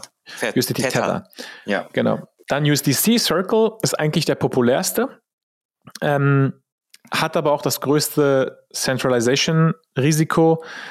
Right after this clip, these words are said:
Speaker 2: Also ist wirklich sehr, sehr zentral gesteuert. Adressen können eingefroren werden.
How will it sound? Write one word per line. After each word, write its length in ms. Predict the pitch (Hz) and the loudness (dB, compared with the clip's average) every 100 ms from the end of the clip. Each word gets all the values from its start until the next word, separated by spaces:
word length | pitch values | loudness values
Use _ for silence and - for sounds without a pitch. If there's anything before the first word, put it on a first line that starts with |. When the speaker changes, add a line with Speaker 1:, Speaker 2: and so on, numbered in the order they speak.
| - - | -12 -4
Speaker 2:
Also 560 | 127 127 123 123 _ | 0 2 0 -2 _
ist 220 | - 120 147 | -6 -2 0
wirklich 260 | 151 143 | 0 0
sehr, 160 | - 131 | 0 0
sehr 140 | 135 | 0
zentral 360 | 139 123 - 131 | 0 -2 -2 0
gesteuert. 600 | 127 - 143 143 143 - | 0 0 2 2 -2 -4
Adressen 420 | 123 123 123 135 | -4 -2 0 0
können 200 | - 127 | 0 -2
eingefroren 640 | - 131 135 - 131 127 120 | -2 0 0 0 0 2 2
werden. 500 | 123 123 120 120 | 2 2 2 2